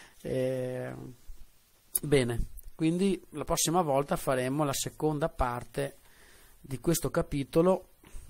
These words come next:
Vabbè, penso che ci metteremo t-, t-,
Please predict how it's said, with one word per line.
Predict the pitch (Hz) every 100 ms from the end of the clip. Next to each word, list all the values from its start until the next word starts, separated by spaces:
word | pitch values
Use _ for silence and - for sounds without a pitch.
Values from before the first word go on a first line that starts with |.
| - - - - - - - - - - - - - - - -
Vabbè, | 131
penso | 120 135 139
che | 139
ci | -
metteremo | 131 120 127 127 139 139 120 - - - - - 147 151 156 143
t-, | - - -
t-, | 156 -